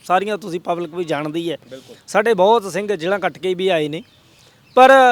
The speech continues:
Speaker 1: ਉਹਨਾਂ ਨਾਲੋਂ ਵੱਧ ਜੇ, ਅ, ਮੈਂ ਇਹ ਗੱਲ ਵੀ ਚਾਹੁੰਦਾ ਕਿ ਜਿਹੜਾ ਨਵੰਬਰ ਚੁਰਾਸੀ 'ਚ,
Speaker 2: ਹੂੰ।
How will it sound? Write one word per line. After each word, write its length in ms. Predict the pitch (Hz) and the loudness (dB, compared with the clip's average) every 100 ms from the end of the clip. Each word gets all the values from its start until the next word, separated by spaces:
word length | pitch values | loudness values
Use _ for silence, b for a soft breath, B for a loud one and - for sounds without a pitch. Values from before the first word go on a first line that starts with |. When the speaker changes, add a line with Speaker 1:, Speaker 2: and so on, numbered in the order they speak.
| 240 - | 0 -2
Speaker 1:
ਉਹਨਾਂ 220 | 240 277 | -2 -2
ਨਾਲੋਂ 200 | 254 247 | -2 0
ਵੱਧ 480 | 208 220 214 247 240 | 2 2 2 0 0
ਜੇ, 420 | 170 185 240 247 240 | 0 2 6 6 4
ਅ, 480 | - _ - 196 | -4 _ -8 -6
ਮੈਂ 240 | 190 202 220 | -2 0 0
ਇਹ 220 | 214 220 | 0 0
ਗੱਲ 160 | 220 220 | 0 -4
ਵੀ 80 | |
ਚਾਹੁੰਦਾ 280 | 208 208 220 | -6 -8 -6
ਕਿ 120 | 214 | -6
ਜਿਹੜਾ 200 | 208 233 | -4 -4
ਨਵੰਬਰ 480 | 226 156 156 185 247 | -4 -4 -2 2 2
ਚੁਰਾਸੀ 440 | 233 226 214 208 196 | 2 0 -2 -6 -8
'ਚ, 80 | |
Speaker 2:
ਹੂੰ। 420 | 190 - _ - | -10 -10 _ -20